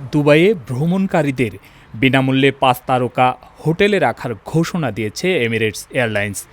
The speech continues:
এই বিশেষ সুযোগটি পাবেন যারা চলতি মাসের এক থেকে একুশ তারিখের মধ্যে এমিরেটস এয়ারলাইন্সের টিকিট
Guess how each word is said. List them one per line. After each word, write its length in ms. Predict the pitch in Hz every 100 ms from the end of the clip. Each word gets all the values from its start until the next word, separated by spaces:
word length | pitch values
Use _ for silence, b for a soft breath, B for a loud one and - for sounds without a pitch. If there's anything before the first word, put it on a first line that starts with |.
| b b
এই 120 | 117
বিশেষ 340 | 107 127 - 190
সুযোগটি 460 | - 185 175 - 151
পাবেন 340 | 113 107 123 190 B B -
যারা 220 | 117 117 110 -
চলতি 300 | 165 170 180
মাসের 340 | 151 - 156 107
এক 180 | 127 135 -
থেকে 280 | 175 160 147 92 b b -
একুশ 260 | 127 156 -
তারিখের 480 | 139 135 131 151 123
মধ্যে 460 | 104 123 123 - 190 226 B B
এমিরেটস 420 | 113 123 131 127 - -
এয়ারলাইন্সের 760 | 127 120 117 123 151 160 131 107 _
টিকিট 320 | - 147 175